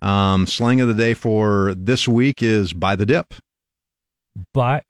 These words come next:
Speaker 2: buy the dip.
Speaker 1: Buy the dip. You think it has to do with the markets, but it doesn't. So buy the dip, slang of the day. We'll find out how our
Speaker 2: Buy
Speaker 1: teens
Speaker 2: the
Speaker 1: are
Speaker 2: dip.
Speaker 1: communicating with each other. So
Speaker 2: <laughs> All
Speaker 1: check
Speaker 2: right.
Speaker 1: out the podcast at Y F C Lincoln dot org. That's Y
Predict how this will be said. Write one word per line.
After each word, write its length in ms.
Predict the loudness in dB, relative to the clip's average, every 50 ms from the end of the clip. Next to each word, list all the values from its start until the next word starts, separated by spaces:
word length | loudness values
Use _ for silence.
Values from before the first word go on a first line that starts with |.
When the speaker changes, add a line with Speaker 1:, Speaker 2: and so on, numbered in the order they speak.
| -10
Speaker 2:
buy 340 | -6 -4 -2 0 0 0 0
the 140 | 0 0 0
dip. 180 | 0 0 0
Speaker 1:
Buy 160 | 2 2 2 2
the 80 | 2
dip. 180 | 2 0 0 2
You 120 | 2 2
think 200 | 2 2 2 2
it 60 | 2
has 180 | 2 2 0 0
to 60 | -2 0
do 140 | 0 2
with 120 | 2 2 2
the 60 | 2
markets, 380 | 2 2 2 0 0 -4 -4 -4
but 160 | -2 -2 -2
it 120 | -2 0
doesn't. 420 | 0 0 0 -2 -4 -8 -12 -10 -6
So 180 | -4 -2 -2
buy 220 | 0 0 0 2 2
the 80 | 2
dip, 180 | 2 0 0 -2
slang 300 | -2 -2 0 2 2 2
of 60 | 2
the 60 | 2
day. 220 | 0 2 2 2 2
We'll 160 | 2 0 0
find 320 | -2 -2 -2 0 0 0
out 140 | 0 0 -2
how 160 | -2 -2 -2
our 120 | -2 -2 -2
Speaker 2:
Buy 120 | -2 -2
Speaker 1:
teens 180 | 0 0 0 0
Speaker 2:
the 60 | -2
Speaker 1:
are 20 |
Speaker 2:
dip. 140 | -4 -4 -2
Speaker 1:
communicating 560 | 0 0 0 0 -2 -2 -4 -6 -6 -6 -6
with 120 | -8 -8 -10
each 200 | -10 -8 -6 -4
other. 240 | -2 -2 -4 -4
So 180 | -6 -6 -4 -2
Speaker 2:
<laughs> 200 | -2 -4 -4 -2
All 80 | -4 -2
Speaker 1:
check 160 | -2 0 0
Speaker 2:
right. 80 | 0 0
Speaker 1:
out 100 | 0 -2
the 60 | 0
podcast 500 | 0 0 0 0 -2 -2 -2 -2 -2 -2
at 80 | 0 0
Y 160 | 0 0 0
F 80 | -2
C 180 | -2 -2 0 0
Lincoln 300 | 2 2 0 0 0 0
dot 220 | 0 0 0 2
org. 200 | 2 0 0 0
That's 200 | -2 -4 -6 -4
Y 320 | -2 0 0 2 2 0